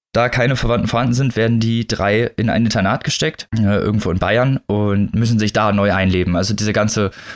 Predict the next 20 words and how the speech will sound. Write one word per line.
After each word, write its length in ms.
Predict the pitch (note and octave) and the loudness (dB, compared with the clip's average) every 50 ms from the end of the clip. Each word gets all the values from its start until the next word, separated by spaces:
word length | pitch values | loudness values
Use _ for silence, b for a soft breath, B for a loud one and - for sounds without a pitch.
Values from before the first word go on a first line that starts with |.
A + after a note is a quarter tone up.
| B B B - | B B B 0
Bruch 320 | - - D3 C3+ - - | 2 2 4 2 2 0
von 440 | - - B2+ A2+ A2 A2 A2 G#2 G2+ | 0 0 0 2 2 2 2 0 0
ihrer 380 | - G#2 A2+ G#2+ A2 G#2+ G#2+ G#2 | 0 0 0 2 2 2 2 0
Familie 460 | - A#2+ A2+ A#2+ C3+ C#3 C3 A2+ G2 | 0 0 0 2 2 2 0 2 2
weg 260 | A#2 A#2 A2+ - - | 2 0 0 -2 -2
und 160 | - G#2+ G2+ | -2 0 0
auch 180 | - F2 F2+ - | 2 0 0 0
von 220 | - - A#2+ G#2+ | -2 0 0 0
sich 160 | G#2 G#2+ G2 | 0 0 0
selbst, 380 | - A2+ A2+ A#2+ A#2 - - - | 2 2 2 2 0 0 -2 -2
weil 80 | G#2+ G2 | -2 0
sie 160 | G2+ G#2 G2+ | 0 0 0
halt 220 | G#2 G2+ - - - | 0 -2 -4 -4 -4
immer 200 | A2 A#2+ A#2+ A2+ | -2 0 2 2
nur 220 | A#2 A#2+ C3 B2+ | 2 2 2 0
sich 220 | A2+ B2 B2+ C3 | 0 0 0 0
als 140 | G#2+ A2 - | 0 0 0
Geschwister 420 | - G#2 - C#3 C3+ - - A2+ G#2+ | -2 -2 -2 -2 -2 -2 0 0 0
gegenseitig 520 | A2 A2+ A2+ A2+ G#2 G#2 G2 F#2+ - - | 0 0 0 2 2 2 0 0 0 0
hatten 280 | G#2 G2+ F#2 A2 A#2+ | 0 0 2 0 0